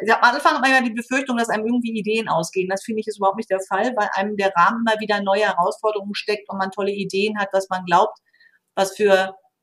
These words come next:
die Mitglieder interessant ist. Und was ich wichtig finde, das ist auch mal jetzt auch ein Stück weit weg von unserer konkreten Gilde, auch je nachdem, wer uns zuhört,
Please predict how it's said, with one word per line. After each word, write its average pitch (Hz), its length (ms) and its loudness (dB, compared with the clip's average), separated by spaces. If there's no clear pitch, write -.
die 196 80 0
Mitglieder 208 420 0
interessant 185 640 -2
ist. - 380 -10
Und 175 340 -8
was - 260 -2
ich - 260 -8
wichtig 254 560 -2
finde, 175 300 -2
das 180 160 -4
ist 196 160 -10
auch 196 140 2
mal 202 140 2
jetzt 196 380 -4
auch - 120 0
ein 208 80 -2
Stück 262 240 -4
weit 196 200 4
weg 233 180 0
von 202 140 -10
unserer 233 360 2
konkreten 214 560 -2
Gilde, 208 540 0
auch 190 240 2
je 190 220 -4
nachdem, 214 380 2
wer 196 120 2
uns 202 200 -2
zuhört, 285 640 4